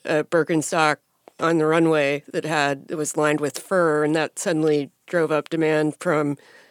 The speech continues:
a very small cohort of fashion-oriented people.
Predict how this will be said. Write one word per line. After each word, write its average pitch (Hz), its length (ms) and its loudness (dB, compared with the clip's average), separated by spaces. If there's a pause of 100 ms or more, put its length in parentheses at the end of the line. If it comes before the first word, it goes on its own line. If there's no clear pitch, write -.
(100)
a 165 80 -2
very 185 320 4
small 160 520 0
cohort 156 640 -2
of 151 240 -2
fashion-oriented 147 1000 -2
people. 151 460 -6